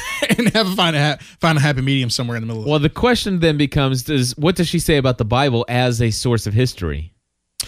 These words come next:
Speaker 1: Oh, she definitely thinks it's definitely a, a huge source of history.
Speaker 2: Okay.
Speaker 1: Um,
Speaker 2: D-, does she think that it's a, that it has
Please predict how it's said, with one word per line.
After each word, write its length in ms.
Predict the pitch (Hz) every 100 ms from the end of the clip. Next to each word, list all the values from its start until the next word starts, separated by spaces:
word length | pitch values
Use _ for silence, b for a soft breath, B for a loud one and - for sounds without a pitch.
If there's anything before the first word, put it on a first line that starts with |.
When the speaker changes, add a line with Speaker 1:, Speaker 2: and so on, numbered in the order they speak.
| B 214
Speaker 1:
Oh, 160 | 247 196
she 180 | - 247
definitely 400 | 190 247 320 175
thinks 260 | - 147
it's 160 | 147 -
definitely 300 | 156 - 143
a, 140 | 127
a 40 | 131
huge 300 | 123 180 -
source 220 | 131 -
of 100 | 117
history. 400 | 123 - 104 120 _ _ -
Speaker 2:
Okay. 200 | 117 156
Speaker 1:
Um, 200 | 139 127
Speaker 2:
D-, 300 | 131 131 139
does 200 | 117 139
she 180 | - 131
think 280 | 123 127 113
that 120 | 120
it's 300 | 120 110 -
a, 340 | 117 107 107 110 - 123
that 240 | 117 113
it 120 | 117
has 440 | 110 110 110 104